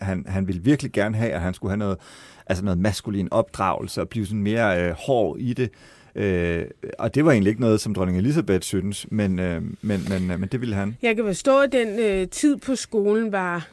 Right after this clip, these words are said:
Speaker 2: virkelig, virkelig barsk.
Speaker 1: Mm.
Speaker 2: Øhm, han er blevet, han har været udsat for virkelig grov mobning. Han er blevet slået, han er blevet sparket,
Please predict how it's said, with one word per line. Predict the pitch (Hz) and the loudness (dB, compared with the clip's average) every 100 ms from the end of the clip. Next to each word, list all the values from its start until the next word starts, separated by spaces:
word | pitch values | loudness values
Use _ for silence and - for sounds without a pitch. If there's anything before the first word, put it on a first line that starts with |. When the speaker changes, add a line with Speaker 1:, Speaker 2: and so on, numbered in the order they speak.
| _ _ _ _ _ _ _ _ _ _ 196 | _ _ _ _ _ _ _ _ _ _ -6
Speaker 2:
virkelig, | 185 208 175 175 151 143 | 2 2 2 -2 -2 -4
virkelig | 190 160 196 165 | -2 -2 -2 -4
barsk. | 170 147 160 - - 190 | -2 -2 -4 -10 -10 -4
Speaker 1:
Mm. | 185 | -2
Speaker 2:
Øhm, | 175 170 165 165 - | 0 0 -2 -4 -8
han | - 202 | -8 -4
er | 185 | -4
blevet, | 180 185 180 180 - - | -2 0 0 0 -6 -12
han | 196 | -6
har | 196 | 0
været | 196 | 2
udsat | 214 220 240 190 | 2 2 0 0
for | 202 | -2
virkelig | 190 226 233 233 | 0 0 0 -4
grov | - 214 214 | -4 0 0
mobning. | 202 196 185 220 220 202 196 | 0 0 0 0 -2 -2 -2
Han | 196 | -4
er | 180 | -4
blevet | 185 175 | -4 -4
slået, | - - 208 208 240 262 | -4 0 2 4 4 0
han | 214 | -4
er | 165 | -6
blevet | 170 160 | -4 -6
sparket, | - - 190 185 208 240 | -8 -2 0 0 -2 -4